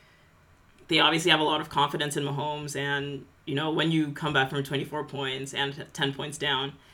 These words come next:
against, like, two playoff teams coming into the Super Bowl, you do trust that you can win no matter what. And they showed that, and, yeah, I've, I've gotta give them credit, but I just think Shanahan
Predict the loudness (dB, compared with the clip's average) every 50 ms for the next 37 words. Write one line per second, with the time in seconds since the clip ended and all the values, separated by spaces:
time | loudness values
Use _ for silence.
0 | -20 -20 -20 _ _ -6 -2 -2 0 0 -2 -2 -2 -4 -4 -4 -4 -4 -2 0
1 | 0 2 2 2 0 -2 -4 -4 -4 -4 -4 -6 -6 -6 -6 -6 -4 -4 -4 -4
2 | -4 -2 -2 -2 -4 -4 -4 -6 -4 -2 -2 0 0 -2 -2 -2 -2 -2 -2 -2
3 | -4 -6 -10 -16 -20 _ -20 -20 _ -20 _ _ _ _ -12 -6 -2 0 0 0
4 | 0 2 2 2 2 0 -4 -4 -6 -2 -2 -2 -2 0 0 0 0 0 0 -2
5 | 0 0 0 0 0 0 -2 -2 -2 -2 -2 -2 -4 -6 -10 _ _ _ _ _
6 | _ -6 -4 2 4 4 4 4 2 4 4 4 4 4 2 2 2 0 0 -2
7 | -4 -4 -2 -2 -4 -4 -6 -8 -10 -10 -12 -16 -20 _ _ _ _ _ _ -20
8 | -20 -20 -20 -20 -8 2 6 8 10 10 10 8 6 6 4 2 6 8 8 10
9 | 10 8 8 8 6 2 2 4 6 6 8 6 4 4 2 0 0 0 -2 -2
10 | 2 2 4 4 4 0 0 0 -2 -2 -2 -4 -6 -10 -14 -14 -12 -8 -2 0
11 | 0 0 0 0 -2 -2 -2 -2 -2 -4 -6 -8